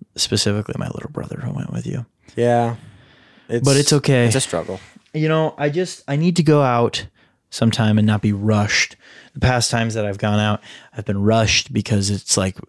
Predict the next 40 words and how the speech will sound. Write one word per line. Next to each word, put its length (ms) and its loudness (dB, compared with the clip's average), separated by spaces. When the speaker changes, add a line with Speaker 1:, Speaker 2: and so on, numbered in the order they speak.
Speaker 1:
we're, 280 -2
we 160 0
need 140 0
to 80 -6
go 100 0
eat 160 -2
dinner 520 4
after, 340 -2
like, 220 0
we're, 140 2
Speaker 2:
Yep. 180 -2
Speaker 1:
you 100 2
know, 140 4
squeeze 320 4
a 60 4
quick 240 2
nine 240 4
holes 300 4
in 120 4
here 240 4
or 40 2
there. 420 0
Speaker 2:
Mm-hmm. 280 -14
Speaker 1:
And, 140 2
like, 260 0
I 60 2
need 180 4
to 100 2
just 340 -2
go 440 2
and, 160 2
like, 180 -2
focus 760 -2
and 260 -10
Speaker 2:
Well, 100 4
that's 120 4
the 80 -2
thing. 260 -4
That's 200 0
what 320 2